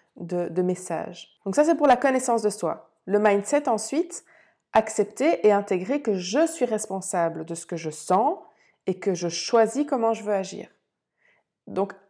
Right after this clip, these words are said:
ce, ce concept-là que je viens d'expliquer aujourd'hui, ce concept de responsabilité, accepter ça. Déjà, si tu le comprends aujourd'hui, c'est bien, c'est une bonne chose, c'est, c'est toujours une première étape, c'est de comprendre. Ensuite, c'est essayer de l'intégrer,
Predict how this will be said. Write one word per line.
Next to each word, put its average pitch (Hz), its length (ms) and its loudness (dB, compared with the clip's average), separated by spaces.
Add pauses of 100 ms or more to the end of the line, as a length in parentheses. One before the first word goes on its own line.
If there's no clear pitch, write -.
ce, - 280 -2
ce 254 160 -4
concept-là 262 680 2
que 214 60 -4
je 202 60 -10
viens 220 140 2
d'expliquer 202 480 -6
aujourd'hui, 185 400 -4
ce 269 100 -6
concept 202 460 -4
de 180 80 0
responsabilité, 220 1300 -4 (640)
accepter 269 480 -2
ça. - 300 -12 (400)
Déjà, 226 180 2
si 294 140 -2
tu 294 80 2
le 262 80 2
comprends 254 420 0
aujourd'hui, 240 380 -2
c'est - 140 -4
bien, 190 240 0
c'est 196 140 -6
une 185 140 -2
bonne 196 180 -2
chose, 240 380 -2
c'est, 208 240 -4
c'est 190 220 -6
toujours 233 300 -4
une 220 100 -2
première 220 340 -2
étape, 180 300 -2
c'est 175 100 -10
de 180 80 -4
comprendre. 180 560 -8 (300)
Ensuite, 202 280 -2
c'est 247 120 2
essayer 233 260 0
de 208 100 -4
l'intégrer, 190 680 0